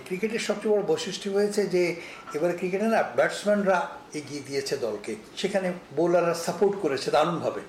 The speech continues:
এইটাই কথা। কিন্তু এখন যেটা হচ্ছে আজকের খেলা, আজকের খেলায়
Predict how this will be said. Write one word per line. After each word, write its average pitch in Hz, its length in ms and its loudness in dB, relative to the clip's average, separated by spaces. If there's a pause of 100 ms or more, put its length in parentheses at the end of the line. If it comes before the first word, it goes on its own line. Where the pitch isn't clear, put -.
(420)
এইটাই 147 300 -2 (140)
কথা। 143 360 -4 (100)
কিন্তু - 160 0
এখন 180 260 2
যেটা 208 220 4
হচ্ছে 156 280 0
আজকের 170 420 2
খেলা, - 240 -4 (300)
আজকের 202 480 2
খেলায় 180 360 4